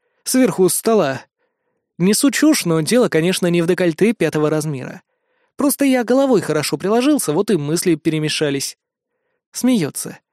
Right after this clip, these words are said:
Выползаю из-под укрытия. Вот уж не думал, что мне назначат встречу такая особа. "Вы точно ко мне?" Решаю спросить. Вряд ли ей программист нужен. Скорее, личный массажист для чихуахуа.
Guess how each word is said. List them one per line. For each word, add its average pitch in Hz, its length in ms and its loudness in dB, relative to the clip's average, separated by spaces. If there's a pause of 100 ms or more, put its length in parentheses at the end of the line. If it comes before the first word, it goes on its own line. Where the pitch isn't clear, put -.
(380)
Выползаю 190 760 2
из-под 160 340 -2
укрытия. - 480 -6 (180)
Вот 240 180 0
уж - 140 -2
не 285 120 2
думал, 190 280 0
что 170 200 -4
мне 175 160 0
назначат 175 420 -2
встречу 226 420 -4
такая 170 560 -2
особа. - 480 -6 (1040)
"Вы 147 320 0 (220)
точно 160 340 0
ко 214 120 0
мне?" 151 280 -4 (400)
Решаю 208 460 2
спросить. - 580 -4 (360)
Вряд 220 340 0
ли 208 80 2
ей 170 200 0
программист 175 560 -2
нужен. 147 440 -10 (140)
Скорее, 233 460 2
личный 240 340 2
массажист 226 480 2
для 196 180 0
чихуахуа. 202 760 0